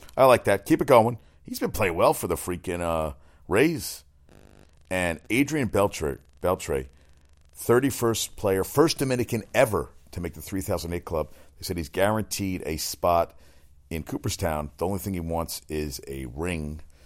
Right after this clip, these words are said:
which isn't gonna happen this year. And his kids were there congratulating him. I thought that was, this is a cool picture. Yeah. A cute picture of his kids coming on the f-, I'm, you know, I'm gonna use this for my show today. Yankees lost.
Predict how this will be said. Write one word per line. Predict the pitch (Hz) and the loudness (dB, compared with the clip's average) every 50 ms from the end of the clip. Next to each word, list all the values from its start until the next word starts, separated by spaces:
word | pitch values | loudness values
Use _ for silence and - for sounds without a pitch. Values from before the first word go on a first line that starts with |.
| - - - - - - | -20 -20 -20 -20 -20 -18
which | - 60 - - - - | -14 -14 -12 -12 -12 -12
isn't | 65 64 64 | -12 -12 -12
gonna | 53 58 64 | -10 -10 -12
happen | 64 - 58 | -12 -12 -12
this | 62 - | -12 -10
year. | 71 | -8
And | 71 71 | -8 -8
his | 71 - | -8 -6
kids | - - 101 78 71 | -4 -2 -2 -2 -2
were | 80 | -4
there | 78 76 73 69 | -4 -2 -4 -4
congratulating | 65 - 69 67 71 69 69 - 71 65 60 58 57 | -6 -8 -10 -8 -6 -6 -6 -8 -8 -8 -8 -10 -10
him. | 62 62 | -12 -12
I | 64 | -12
thought | 65 - 69 | -12 -10 -10
that | 65 65 | -10 -10
was, | 65 64 - | -12 -12 -14
this | - 76 - | -14 -14 -12
is | - | -12
a | |
cool | 69 - 67 62 | -12 -12 -14 -14
picture. | - - 52 - - - - - - - - - - _ - - - - - - - - _ _ _ - - - - - | -12 -14 -14 -12 -14 -14 -16 -16 -18 -20 -20 -20 -20 _ -20 -20 -20 -20 -20 -20 -20 -20 _ _ _ -20 -20 -20 -16 -10
Yeah. | - 53 50 - - - - - _ - - _ _ - _ _ _ _ _ _ _ _ _ _ _ - | -10 -8 -8 -10 -12 -20 -20 -20 _ -20 -20 _ _ -20 _ _ _ _ _ _ _ _ _ _ _ -20
A | 73 | -16
cute | - - 78 - - | -12 -12 -10 -8 -8
picture | 67 - - - 62 | -10 -10 -10 -10 -12
of | 60 | -12
his | 57 58 - | -12 -14 -16
kids | - - 60 60 57 - | -12 -10 -12 -12 -12 -12
coming | - 62 62 60 60 - - - _ - | -14 -12 -12 -12 -14 -16 -18 -20 _ -16
on | 67 64 | -14 -14
the | 58 - | -14 -14
f-, | - - - | -16 -14 -10
I'm, | 76 82 80 67 - | -10 -8 -8 -10 -12
you | - 87 85 | -12 -8 -8
know, | 85 87 - | -6 -6 -6
I'm | - 95 87 | -8 -8 -6
gonna | 82 80 | -6 -6
use | 78 71 71 | -8 -8 -8
this | 76 69 - | -10 -10 -10
for | - - 64 | -12 -14 -14
my | 60 60 57 55 | -14 -12 -12 -12
show | - - - - 50 - | -14 -14 -14 -14 -14 -14
today. | - - - - - - - _ _ - - - - _ _ - - - - - - - - - - _ _ - - - - - - - _ - - - - - - - - _ - - - - - - - _ - _ _ _ _ _ - | -14 -16 -16 -16 -16 -18 -20 _ _ -20 -20 -20 -20 _ _ -20 -20 -20 -20 -20 -20 -20 -20 -20 -20 _ _ -20 -20 -20 -20 -20 -20 -20 _ -20 -20 -20 -20 -20 -20 -20 -20 _ -20 -20 -20 -20 -20 -20 -20 _ -20 _ _ _ _ _ -14
Yankees | 76 78 82 69 64 73 69 78 | -12 -10 -10 -10 -8 -10 -8 -2
lost. | 87 110 120 123 120 120 113 - - - - - - - - - | 4 6 8 8 8 8 6 4 2 -4 -8 -10 -10 -12 -12 -14